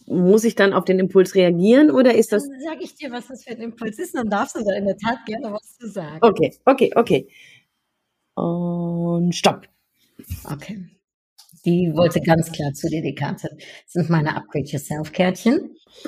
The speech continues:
Speaker 1: Ja.
Speaker 2: Wenn wir die Kamera anhaben, kannst du's sehen. Oh. <laughs> Da steht drauf: improvisieren.
Speaker 1: Oh. Okay.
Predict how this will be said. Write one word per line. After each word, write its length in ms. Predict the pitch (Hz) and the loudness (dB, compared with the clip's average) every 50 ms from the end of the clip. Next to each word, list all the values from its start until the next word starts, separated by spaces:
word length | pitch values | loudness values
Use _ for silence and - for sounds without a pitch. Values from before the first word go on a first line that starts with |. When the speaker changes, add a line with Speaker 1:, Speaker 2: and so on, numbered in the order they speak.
| - - - - - _ | -14 -14 -18 -20 -20 _
Speaker 1:
Ja. 380 | - 165 156 139 135 135 147 196 | 6 6 8 8 8 8 8 6
Speaker 2:
Wenn 0 | |
wir 100 | 277 - | 4 2
die 60 | - | 0
Kamera 300 | 170 160 151 143 - 147 | -2 -2 -2 0 0 0
anhaben, 440 | 135 156 151 143 - 156 151 165 160 | 2 2 0 0 0 0 0 0 0
kannst 300 | - 156 151 139 - - | 0 -4 -6 -6 -6 -8
du's 120 | 143 - | -8 -2
sehen. 400 | - 165 165 185 226 - - - - - - - 165 143 135 - - - - - - - - | 0 2 4 4 4 2 0 -4 -12 -10 0 0 0 0 0 -6 -12 -14 -14 -14 -14 -16 -2
Oh. 380 | - 220 262 330 233 151 - - - _ _ _ - - - - - - - - - - - _ _ | 2 4 6 6 4 2 2 -4 -12 _ _ _ -8 -6 -6 -6 -6 -10 -14 -16 -16 -18 -20 _ _
<laughs> 60 | 220 214 208 - 214 - - - - - - - - - 403 359 220 - - | 0 0 2 0 0 0 0 -4 -8 -6 -4 -4 -2 -2 -2 -4 -4 -2 -2
Da 100 | 214 208 | -2 0
steht 320 | - - 240 202 - 170 | 2 2 2 2 2 2
drauf: 380 | 156 160 160 175 190 185 - - _ _ _ | 4 4 6 4 4 0 -4 -14 _ _ _
improvisieren. 1120 | 214 190 196 - - - 202 175 202 208 190 170 190 226 262 320 - - 175 147 143 143 _ _ _ _ _ _ _ _ _ _ _ _ | 0 0 0 0 -2 -2 0 2 2 2 2 2 0 0 0 -2 -2 -4 -8 -12 -12 -16 _ _ _ _ _ _ _ _ _ _ _ _
Speaker 1:
Oh. 340 | - 320 466 403 262 - - - _ _ _ _ _ _ _ _ _ _ _ _ _ _ _ _ _ _ _ _ _ _ _ _ _ _ _ | 4 6 6 6 4 4 0 -8 _ _ _ _ _ _ _ _ _ _ _ _ _ _ _ _ _ _ _ _ _ _ _ _ _ _ _
Okay. 720 | - 226 226 220 - - 269 330 339 294 214 170 160 151 | 6 6 6 6 4 2 4 6 8 8 6 6 4 0